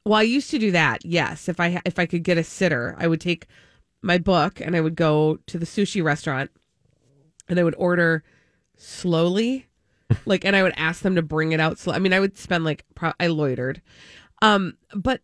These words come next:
Speaker 1: but if I had to get away from them and I was in the house, every mom knows this. The bathroom.
Speaker 2: I was gonna say, y-, you can close that bathroom
Speaker 1: Yeah,
Speaker 2: door.
Speaker 1: but the problem with the bathroom is they know you're in there.
Speaker 2: <laughs>
Speaker 1: And so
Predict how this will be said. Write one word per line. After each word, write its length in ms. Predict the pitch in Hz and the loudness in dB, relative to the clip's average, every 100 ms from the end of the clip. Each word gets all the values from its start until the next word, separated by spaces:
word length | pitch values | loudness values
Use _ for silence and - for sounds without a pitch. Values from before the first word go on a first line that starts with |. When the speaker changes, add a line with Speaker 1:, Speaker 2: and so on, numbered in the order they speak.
| - | -4
Speaker 1:
but 180 | 226 | 2
if 100 | 233 | 2
I 100 | 226 214 | 2 0
had 200 | 214 226 | 0 -2
to 60 | |
get 140 | 247 226 | 0 0
away 220 | 185 185 | 2 2
from 160 | 196 190 | 2 0
them 100 | 175 | 2
and 80 | 165 | 4
I 60 | |
was 140 | 156 151 | 2 -2
in 240 | - 165 | -2 0
the 60 | 165 | 0
house, 420 | 156 147 180 - - | 0 0 0 -2 -4
every 240 | 175 180 | 0 2
mom 260 | 165 151 151 | 2 2 2
knows 240 | 139 135 | 2 0
this. 480 | - 73 160 - - _ _ _ _ _ _ | -4 -6 -8 -12 -20 _ _ _ _ _ _
The 80 | - | 0
bathroom. 640 | 175 156 139 - - - | 2 2 0 -8 -12 -12
Speaker 2:
I 20 | - | -10
was 80 | |
gonna 180 | 110 98 | -2 -2
say, 380 | 87 - 90 85 | 0 -2 0 -2
y-, 100 | 98 - | -4 -10
you 140 | 110 101 | -6 -4
can 160 | 104 | -2
close 300 | 95 98 98 | -2 0 0
that 180 | 95 82 | -2 -4
bathroom 360 | - 90 - 196 | -2 -4 0 2
Speaker 1:
Yeah, 100 | 202 | 2
Speaker 2:
door. 140 | 101 | 2
Speaker 1:
but 60 | 190 | 0
the 60 | 190 | 0
problem 400 | - 196 208 214 | -2 0 0 0
with 120 | 214 | -2
the 60 | |
bathroom 360 | 208 196 196 196 | 0 0 0 0
is 220 | 175 160 | 0 2
they 180 | 165 165 | 2 2
know 200 | 180 170 | 4 2
you're 240 | 180 180 156 | 2 0 -2
in 300 | - 147 147 | -2 0 0
there. 240 | 127 - - - - | -4 -4 -4 -2 2
Speaker 2:
<laughs> 120 | 139 | 2
Speaker 1:
And 140 | 180 | 2
so 480 | - 196 180 175 165 | 2 2 4 2 0